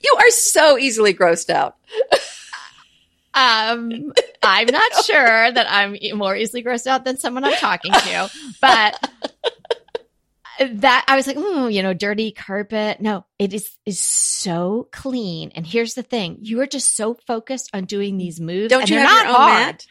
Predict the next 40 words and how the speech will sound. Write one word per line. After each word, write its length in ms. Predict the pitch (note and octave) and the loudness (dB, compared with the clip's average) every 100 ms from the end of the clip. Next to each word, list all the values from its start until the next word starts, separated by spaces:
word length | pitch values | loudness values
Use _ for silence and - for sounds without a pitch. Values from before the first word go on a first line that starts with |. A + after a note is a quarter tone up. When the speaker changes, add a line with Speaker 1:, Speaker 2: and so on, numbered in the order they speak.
| - D#4+ | -20 -20
Speaker 2:
but 100 | B3 A3+ | -2 0
Speaker 1:
Don't 80 | B3 | 2
you 40 | |
Speaker 2:
you're 40 | C4+ | 2
Speaker 1:
have 100 | G#3 | 2
your 80 | |
Speaker 2:
just 80 | G3+ | 0
Speaker 1:
own 80 | F#3 | 2
mat? 240 | F3+ F#3 - _ - | 2 2 -2 _ 0
Speaker 2:
Yeah, 120 | C4+ | 0
you 100 | D#3+ | 2
have 140 | A#3+ | -4
to 80 | F3+ | -6
have 120 | - | -10
your 180 | - - | -12 -18
own 100 | - | -12
mat. 160 | - - | -6 -6
Speaker 1:
Okay, 140 | - | -4
Speaker 2:
And 80 | A3 | -2
there's 180 | A3 - | 0 -2
Speaker 1:
okay, 40 | |
Speaker 2:
space 220 | - A#3 B3 | 0 0 0
Speaker 1:
good. 20 | |
Speaker 2:
between 300 | A3 - F3+ | -6 -8 -6
you 100 | F3+ | -6
and 160 | F3 F3 D3+ D#3+ | -6 -8 -8 -6
all 140 | F3 E3+ | -6 -4
that. 220 | - - C#4 C#4 - | -6 -6 -14 -20 -8
But 160 | G#3+ | -4
it's, 240 | C#4+ - - - | -2 -4 -6 -2
it, 140 | A#3+ | -2
you 100 | C4+ | 2
don't 220 | E4 F#4 | 0 0
feel 180 | - C#4+ | -2 0
like 380 | B3+ G#3+ G3+ - F#3+ | 0 0 -4 -10 -10
people 240 | A3 G3 | -6 -4
are 60 | F3+ | -6
sweating 360 | - F3+ - | -4 -6 -6
on 200 | - - | -8 -10
you. 160 | - | -14